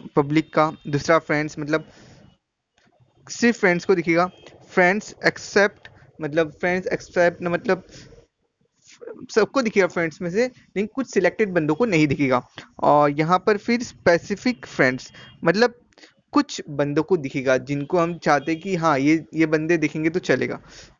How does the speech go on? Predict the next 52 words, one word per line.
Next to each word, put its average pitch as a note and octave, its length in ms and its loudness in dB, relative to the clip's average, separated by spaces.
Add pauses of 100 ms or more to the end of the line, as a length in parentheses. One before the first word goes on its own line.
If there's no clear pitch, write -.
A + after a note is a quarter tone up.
(140)
तो B2+ 380 -2 (600)
हमें D#3 220 2
ये F#3+ 500 0
किसी F#3+ 320 -4
को G#3+ 120 2
नहीं G#3 120 -2
दिखाना F#3 260 0
है, A#3 80 0 (420)
हमें E3+ 280 2 (160)
डायरेक्ट D#3 300 0 (120)
only D3 240 2
me C#3+ 120 0
पर C#3+ 160 -2
क्लिक C3 260 -6
करना A#2+ 180 -6
है। A#2+ 120 -14 (1120)
ओके, D3+ 220 -2 (400)
only F3 180 2
me G#3 160 0
पर A3 100 2
क्लिक G#3+ 280 -6
करोगे G#3 220 4
तो G#3+ 80 -2
क्या G#3+ 180 2
होगा, D#3+ 280 0 (680)
आपका E3 340 2
फ्रेंड्स E3+ 360 -4
लिस्ट E3+ 180 0
जो E3 120 2
है G3 220 -2
हाइड E3 280 2
हो C#3+ 60 2
जाएगा C3+ 220 0
और D3 380 0
कोई A3 120 4
भी E3 120 -6
नहीं C3 120 -4
देख - 200 -10
पाएगा। C3 280 -4 (340)
ओके, C4+ 200 2 (540)
तो G3 140 4
इस A3+ 200 -4
तरीके A#3+ 260 2
से A#3+ 120 2
आप A3 140 4
जो G#3+ 120 0
है A3 100 0
फिर A3+ 220 -2
नेक्स्ट D#3 320 -2
पर G3+ 100 2
क्लिक G3+ 240 -6
करें, G#3+ 240 2